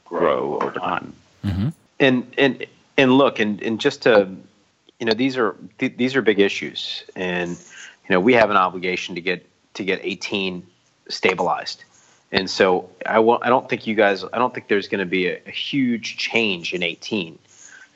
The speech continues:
Speaker 3: But I think that you'll start to see some of the changes that we're talking about in nineteen. Now, I mean, there, there, there are some, some things that are critical to us that get done, but, you know, when it comes to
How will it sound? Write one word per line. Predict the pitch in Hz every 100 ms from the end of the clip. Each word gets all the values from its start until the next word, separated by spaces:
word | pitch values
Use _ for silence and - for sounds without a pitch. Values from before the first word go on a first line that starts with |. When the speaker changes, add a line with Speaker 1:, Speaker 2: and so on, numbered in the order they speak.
| -
Speaker 3:
But | 104
I | 85
think | 107 113 101
that | 107 98 104
you'll | 101
start | - 104 101
to |
see | 98 104
some | - 92
of |
the | 87
changes | - 95 90 82
that | 92
we're | 80
talking | - 98 -
about | 85 82 80 -
in | 87
nineteen. | 87 95 - 82 80 _ - _ -
Now, | 117
I |
mean, | 117 123
there, | 135 85
there, | 104 123 95
there | 127 120
are |
some, | 113 110 95 90 -
some | - 95
things | 101 92
that | 87
are | 82
critical | - 113 95
to | 78
us | 69 -
that | 90
get | 87 80
done, | 107 95 87 - _ _ _ _ _ _ -
but, | 98 92 _ _ _ _ _ _ _ _ _
you | 110 110 107
know, | 101
when | 98 104
it | -
comes | 120 107 107
to | - 92 87